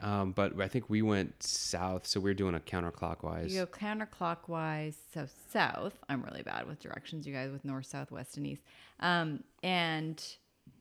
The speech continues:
Speaker 2: it's a little bit of a climb for a minute. And then you can actually go around, I think, Little Hebe Crater, which we didn't do. We just followed the main route around,
Speaker 1: Yeah.
Speaker 2: um,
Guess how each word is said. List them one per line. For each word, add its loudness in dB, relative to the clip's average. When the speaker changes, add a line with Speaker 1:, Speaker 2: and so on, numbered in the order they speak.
Speaker 2:
it's 0
a 4
little 8
bit 6
of 2
a -2
climb 4
for -2
a 2
minute. 2
And 6
then 6
you 0
can 2
actually 4
go 4
around, 4
I 2
think, -2
Little 4
Hebe -2
Crater, -2
which -6
we -2
didn't -6
do. -8
We -6
just -10
followed -6
the -4
main -2
route -6
around, -8
Speaker 1:
Yeah. 4
Speaker 2:
um, -2